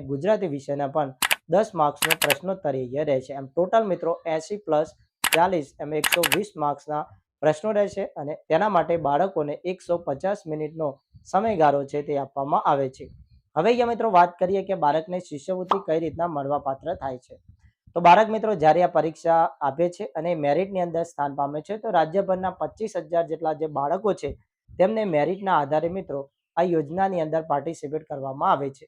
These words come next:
એટલે કે મિત્રો તમારું બાળક મેરિટની અંદર સ્થાન પામે છે તો મુખ્યમંત્રી જ્ઞાન સાધના મેરિટ સ્કોલરશીપ યોજના અંતર્ગત તેની પસંદગી થાય છે અને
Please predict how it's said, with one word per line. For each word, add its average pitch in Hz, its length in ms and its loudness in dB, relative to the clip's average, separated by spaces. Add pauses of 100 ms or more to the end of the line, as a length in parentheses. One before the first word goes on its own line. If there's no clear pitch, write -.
એટલે 190 200 -4
કે 208 140 -6
મિત્રો 185 160 -2 (140)
તમારું 180 400 2
બાળક 151 280 0 (360)
મેરિટની 180 440 2
અંદર 156 220 0
સ્થાન 143 280 -4
પામે 147 220 -2 (100)
છે 143 100 -6 (340)
તો - 40 0 (120)
મુખ્યમંત્રી 180 640 -2
જ્ઞાન 147 340 -2
સાધના 147 340 -2 (100)
મેરિટ 165 280 -2
સ્કોલરશીપ 151 520 -2 (100)
યોજના 143 300 -2
અંતર્ગત 151 440 -2
તેની 151 260 -6 (300)
પસંદગી 202 480 -2
થાય 185 180 0
છે 202 180 -8
અને 156 120 -4